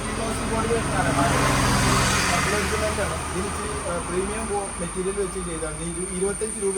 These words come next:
വരുന്നുണ്ട്. ഇരുപത്തഞ്ച് രൂപ എന്താണ് അതിൻ്റെ കോസ്റ്റ് എന്നുള്ളത് നേരിട്ട് വന്ന്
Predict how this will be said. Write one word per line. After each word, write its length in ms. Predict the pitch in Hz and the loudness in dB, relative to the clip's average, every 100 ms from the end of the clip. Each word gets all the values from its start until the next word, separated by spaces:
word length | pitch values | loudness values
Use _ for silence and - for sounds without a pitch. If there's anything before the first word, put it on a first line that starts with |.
| 185 | -2
വരുന്നുണ്ട്. 360 | 156 160 143 143 - - - - 156 | -2 -6 -4 -4 -4 -4 -4 -4 -2
ഇരുപത്തഞ്ച് 380 | 175 190 220 220 | -2 -2 0 0
രൂപ 120 | 214 214 | 0 0
എന്താണ് 280 | 185 196 208 202 | 0 0 0 -2
അതിൻ്റെ 200 | 185 202 185 | -2 -4 -4
കോസ്റ്റ് 260 | 185 180 214 | -4 -4 -4
എന്നുള്ളത് 240 | 202 196 180 | -6 -6 -6
നേരിട്ട് 260 | 175 190 208 | -6 -6 -6
വന്ന് 140 | 190 | -6